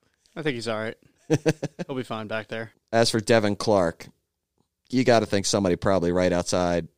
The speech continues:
Speaker 2: the top fifteen or maybe even the fifteen in Ovin Saint Preux.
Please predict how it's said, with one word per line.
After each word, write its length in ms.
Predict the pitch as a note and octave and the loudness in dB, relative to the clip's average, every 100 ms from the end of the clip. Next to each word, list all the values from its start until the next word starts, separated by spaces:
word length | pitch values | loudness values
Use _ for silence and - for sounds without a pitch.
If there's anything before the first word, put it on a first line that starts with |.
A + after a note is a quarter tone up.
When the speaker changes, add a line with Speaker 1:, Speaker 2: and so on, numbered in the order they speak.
| _ _ _ _ _ _ - | _ _ _ _ _ _ -12
Speaker 2:
the 80 | |
top 300 | F#2 G#2 F#2 | -4 0 0
fifteen 360 | - F#2+ - G2 | 0 -4 -2 -2
or 100 | F#2 | 0
maybe 340 | G2 F#2+ E2+ F#2+ | 0 0 0 -2
even 180 | F#2+ | -2
the 60 | F#2 | -4
fifteen 440 | - G2 - G2 | -4 -6 -4 -4
in 100 | F2 | -2
Ovin 300 | - F#2 F2+ | 0 -2 -2
Saint 300 | E2+ - F#2 | -4 -2 -4
Preux. 340 | - F#2 G#2 | -4 -2 -2